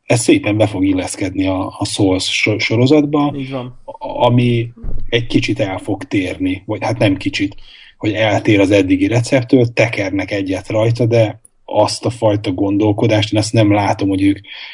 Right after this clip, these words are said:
Speaker 1: azon változtatnak azon az alappilléren, hogy,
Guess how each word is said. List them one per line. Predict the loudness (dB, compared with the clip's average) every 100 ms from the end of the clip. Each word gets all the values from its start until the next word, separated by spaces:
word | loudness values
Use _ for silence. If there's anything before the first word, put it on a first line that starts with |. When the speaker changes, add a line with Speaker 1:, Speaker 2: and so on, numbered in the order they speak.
| -18 -6
Speaker 1:
azon | -4 0 4 6
változtatnak | 6 4 0 0 0 0 0
azon | 0 2 0
az | 0
alappilléren, | 0 0 -2 0 4 4 4 2 0 2
hogy, | 2